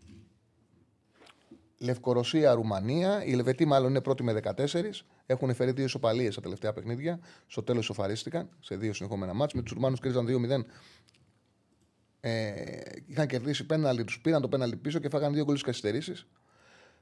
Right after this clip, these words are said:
Δώδεκα βαθμούς οι Ρουμάνοι, έντεκα το Ισραήλ, τέσσερις η Λευκορωσία, τέσσερις ο Κόσοβο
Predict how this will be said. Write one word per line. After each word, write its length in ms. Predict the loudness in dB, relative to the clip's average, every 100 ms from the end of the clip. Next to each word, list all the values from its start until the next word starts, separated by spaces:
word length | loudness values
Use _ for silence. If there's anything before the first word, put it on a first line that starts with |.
| -8
Δώδεκα 420 | 6 8 8 6
βαθμούς 300 | 2 0 0
οι 40 |
Ρουμάνοι, 640 | 2 2 4 6 6 2 2
έντεκα 400 | 4 6 4 2
το 100 | 0
Ισραήλ, 440 | 2 6 6 6 4
τέσσερις 380 | 4 4 0
η 40 | -2
Λευκορωσία, 720 | -2 0 4 8 8 6 0 -18 _ _ 4
τέσσερις 380 | 6 6 2
ο 60 | 0
Κόσοβο 440 | 0 2 2 0